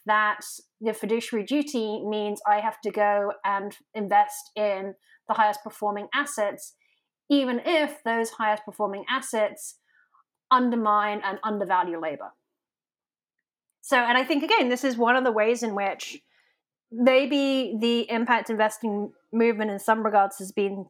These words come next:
focusing on the wrong questions. Maybe it's not so much about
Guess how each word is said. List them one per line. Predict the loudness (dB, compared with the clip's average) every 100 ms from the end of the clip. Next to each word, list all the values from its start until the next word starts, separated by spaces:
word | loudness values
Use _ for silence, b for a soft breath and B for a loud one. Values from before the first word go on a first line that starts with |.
| -6
focusing | -2 -2 -4 -2
on | -2
the | 0
wrong | -2 -2
questions. | 0 -2 -2 -16 -18 -20 b b b b
Maybe | 0 2 2
it's | 2
not | 0 0
so | 0 0
much | -2 -2 -6
about | 0 0